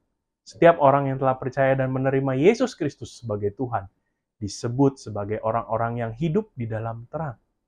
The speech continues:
Sebab Yesus Kristus adalah membawa terang bagi du-, dunia.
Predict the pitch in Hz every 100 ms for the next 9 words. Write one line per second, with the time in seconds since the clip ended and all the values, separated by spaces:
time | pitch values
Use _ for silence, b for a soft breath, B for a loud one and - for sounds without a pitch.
0 | _ _ _ _ _ _ - 165 196 -
1 | _ _ 127 120 131 - 123 - 110 -
2 | _ _ 113 117 104 - - _ 110 98
3 | 92 95 - 107 139 165 156 117 90 _
4 | _ _ - 98 90 90 92 87 95 107
5 | 104 107 113 113